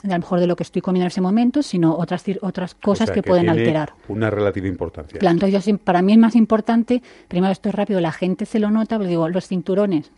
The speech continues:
Speaker 1: o lo, lo nota en, en el cinturón, que te lo puedes poner un agujerito más, el pantalón que te iba estrecho y ahora ya te hace más la fal-,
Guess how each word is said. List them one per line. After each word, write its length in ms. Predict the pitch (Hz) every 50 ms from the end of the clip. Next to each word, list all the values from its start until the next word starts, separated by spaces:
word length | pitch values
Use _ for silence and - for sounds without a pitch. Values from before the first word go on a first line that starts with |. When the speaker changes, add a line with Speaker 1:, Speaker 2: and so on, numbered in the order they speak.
| _ _ _ _ _ _ _ _ _ -
Speaker 1:
o 100 | 180 151
lo, 220 | 143 147 147 151
lo 120 | 151 151 160
nota 180 | 165 - 180
en, 180 | 175 165 165 160 - -
en 100 | 180 175
el 60 | 160
cinturón, 380 | - 175 156 - 180 202 240 262
que 80 | -
te 100 | - 185
lo 80 | 170 156
puedes 180 | - 165 160 -
poner 400 | - 175 175 165 165 160 160 185
un 100 | 175 170
agujerito 500 | 165 160 - - 170 156 147 - 175 196
más, 280 | 233 240 262 269 - - - - - -
el 140 | 196 180 -
pantalón 380 | - 175 165 - 165 180 185
que 120 | 170 196 -
te 80 | -
iba 120 | 175 170 165
estrecho 600 | 156 - _ 175 180 175 175 - - 180 170 160
y 100 | 185 175
ahora 140 | 170 165 170
ya 120 | 170 170 -
te 80 | 170
hace 180 | 160 - - 170
más 200 | 175 165 165 160
la 80 | 170 156
fal-, 220 | - - 175 160